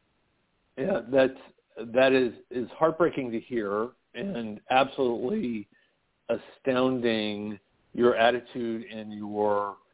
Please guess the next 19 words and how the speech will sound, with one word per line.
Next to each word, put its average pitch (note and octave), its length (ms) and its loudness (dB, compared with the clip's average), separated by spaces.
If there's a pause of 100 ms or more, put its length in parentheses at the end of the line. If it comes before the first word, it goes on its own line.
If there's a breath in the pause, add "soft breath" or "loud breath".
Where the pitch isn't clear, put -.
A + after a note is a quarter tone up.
(580)
spiritual C3+ 460 4
fortitude G#2+ 760 0 (280)
to A2 240 -4 (140)
stand A2 500 0
up A#2 220 2 (100)
against A#2 440 -4 (100)
it. F#2+ 260 -4 (480 loud breath)
Um, A#2 320 4
this B2 140 -4 (120)
started F#3+ 340 2
when D3+ 200 -4
you C#3 100 -2
were B2+ 180 -2 (120)
sixteen. C3+ 880 -8 (360 soft breath)
Did B2 160 4
that C#3 280 2
ever D3 280 -2
deter C3+ 540 -6
you C3 580 0